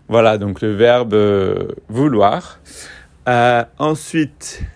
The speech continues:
euh, je suis, je commence à être un petit peu perdu.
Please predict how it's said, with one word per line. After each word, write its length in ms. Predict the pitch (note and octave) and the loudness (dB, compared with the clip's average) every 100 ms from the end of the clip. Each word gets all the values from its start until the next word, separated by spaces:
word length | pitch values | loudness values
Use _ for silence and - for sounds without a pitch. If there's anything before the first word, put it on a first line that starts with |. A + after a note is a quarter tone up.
| _ _ - | _ _ -6
euh, 640 | A2 G#2+ G#2+ G#2+ G#2 G#2 | -4 -2 -2 -2 -4 -4
je 120 | F#2+ G2+ | -6 -10
suis, 380 | - - G#2+ | -16 -12 -12
je 80 | G2+ | -12
commence 300 | - G#2 G2+ | -12 -12 -8
à 60 | G#2+ | -8
être 140 | F#2+ | -6
un 100 | G#2 | -8
petit 180 | G2 - | -8 -14
peu 140 | - | -12
perdu. 420 | G#2 A2+ G#2+ G2+ | -4 -2 -2 -4